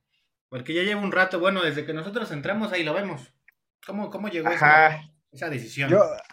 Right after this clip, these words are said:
Speaker 3: a-, antes, antes de, ah, perdón, profesor, pero antes de que
Speaker 2: Ajá.
Speaker 3: nos conteste, yo recuerdo muy bien que en una clase nos mencionó que uno de los profesores que, que igual está dando clases ahí en,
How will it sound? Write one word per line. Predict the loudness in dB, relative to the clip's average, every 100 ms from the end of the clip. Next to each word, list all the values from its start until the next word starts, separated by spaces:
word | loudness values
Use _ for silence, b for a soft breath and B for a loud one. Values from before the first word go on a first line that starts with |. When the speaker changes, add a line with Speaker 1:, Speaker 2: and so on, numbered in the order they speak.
| -20 _ -10
Speaker 3:
a-, | -6
antes, | -2 0 2
antes | 2 2 0
de, | 0 -2 -6 -10 -12 -14 -6
ah, | -6 -6 _ -8
perdón, | -4 -4
profesor, | -4 -8 -6 -8 -6
pero | -4
antes | -2 0 0
de | 0
que | -2
Speaker 2:
Ajá. | 0 -2 -4 -14
Speaker 3:
nos | -12 -6 -6 -4
conteste, | -2 -2 -2 -6 B -16 2
yo | 4
recuerdo | 6 6 6
muy | 6 4
bien | 4 2
que |
en | 0
una | 0 -2
clase | -2 -2 -2 -8
nos | -8 -8
mencionó | -8 -8 -8 -8 -6 -6 -8 _
que | -2 -2 -2 -6 _ _ -6
uno | 0 2
de | 2
los | 0 -4
profesores | -6 -8 -4 -2 -2 -2
que, | -8 -12 -12 -18 _
que | -16
igual | -12 -8 -8 -10 -18
está | -16 -16 -12 -10
dando | -8 -8 -10
clases | -8 -8 -6 -6
ahí | -6 -6
en, | -8